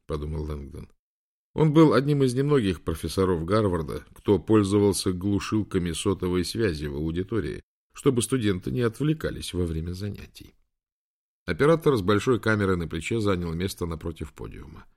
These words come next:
Свет в зале стал постепенно гаснуть. На Ж К экране высвечивалось:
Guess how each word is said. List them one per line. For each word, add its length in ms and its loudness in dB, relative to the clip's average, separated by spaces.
Свет 320 4
в 80 -2
зале 480 0
стал 260 -6
постепенно 560 -8
гаснуть. 480 -18
На 240 0
Ж 140 0
К 260 0
экране 360 0
высвечивалось: 800 -6